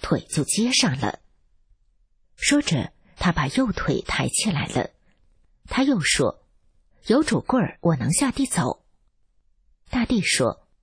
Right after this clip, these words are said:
：“你扶着我肩膀，我给你当拄棍儿。”大姐夫真的扶着大弟的肩膀下地走了。在场的人全都见证了法轮大法的神奇。还有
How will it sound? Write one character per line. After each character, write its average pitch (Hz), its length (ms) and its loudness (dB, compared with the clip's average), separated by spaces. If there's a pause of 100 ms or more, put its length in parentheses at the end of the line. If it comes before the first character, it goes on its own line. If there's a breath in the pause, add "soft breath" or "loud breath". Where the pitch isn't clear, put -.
(360)
：“你 175 300 4
扶 175 180 0
着 269 140 2
我 139 120 0
肩 254 280 0
膀， - 260 -2 (240)
我 202 140 4
给 294 140 -2
你 208 120 2
当 143 200 0
拄 107 200 -2
棍 - 220 0
儿。” - 100 -16 (1120)
大 277 160 2
姐 131 220 -2
夫 - 360 -4
真 294 200 0
的 214 100 2
扶 - 220 -2
着 139 120 -2
大 143 200 0
弟 143 160 -2
的 117 100 -2
肩 220 260 0
膀 - 280 -2
下 127 240 -2
地 143 140 -2
走 - 240 -4
了。 - 240 -4 (760)
在 302 200 0
场 - 240 -4
的 151 120 -4
人 123 280 -2 (240 loud breath)
全 170 200 2
都 262 140 2
见 277 220 0
证 131 280 -2
了 120 260 -4
法 143 300 -2
轮 - 280 -4
大 269 260 -2
法 - 220 -6
的 120 120 -4
神 127 280 0
奇。 - 380 -2 (1080)
还 - 200 -2
有 143 240 -2